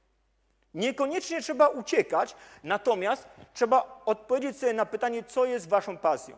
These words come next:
Otóż, słuchajcie, przeprowadzam setki rozmów kwalifikacyjnych.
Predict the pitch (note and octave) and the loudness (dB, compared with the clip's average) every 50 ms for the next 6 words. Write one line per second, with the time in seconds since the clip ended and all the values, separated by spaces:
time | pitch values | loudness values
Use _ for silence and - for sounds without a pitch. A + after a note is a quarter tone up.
0 | - _ _ - - - - - - - G#3 A3 B3+ A3+ - - - _ _ _ | -20 _ _ -20 -20 -20 -20 -12 -8 -8 -6 -4 -4 -6 -6 -10 -16 _ _ _
1 | _ _ _ _ _ - - - A#3+ A#3+ B3 B3 - B3 A#3+ A#3 A#3 A3+ - - | _ _ _ _ _ -18 -12 -6 -4 -4 -4 -4 0 0 2 2 2 0 -4 -10
2 | - - _ _ _ _ _ _ _ _ - - A#3+ A3 B3+ A#3+ A#3 C4 C4 A3+ | -20 -20 _ _ _ _ _ _ _ _ -10 -8 -4 0 0 2 4 4 4 4
3 | A#3+ A#3+ A#3 A3+ G#3+ - - - _ _ _ - - - B3 A#3+ - - A3+ A3+ | 2 0 0 -2 -6 -14 -18 -20 _ _ _ -4 0 0 0 0 -2 -4 -6 -6
4 | A3+ A3 - _ - F3 F3+ G#3 G3 G3 G#3 F#3 - - F#3+ F#3 F3+ E3+ - F#3+ | -6 -8 -10 _ -4 0 0 0 0 -2 -4 -6 -2 -2 -2 -2 -2 -4 -12 -8
5 | D#3+ F#3 E3 - - D#3+ D#3 C3+ A#2 - _ _ _ | -6 -6 -4 -4 -6 -8 -8 -10 -12 -16 _ _ _